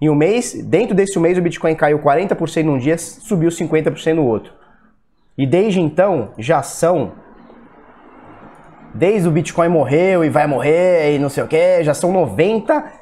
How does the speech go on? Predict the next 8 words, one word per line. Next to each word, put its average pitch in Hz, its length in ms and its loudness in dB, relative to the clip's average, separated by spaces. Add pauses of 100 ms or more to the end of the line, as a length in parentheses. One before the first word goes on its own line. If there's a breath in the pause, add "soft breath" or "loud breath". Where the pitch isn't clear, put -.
(120)
noventa 202 1080 2
e 208 140 0
dois 151 420 0
por 175 200 -4
cento, 143 360 -6
noventa 151 920 0
e 123 100 -2
dois. 107 560 -4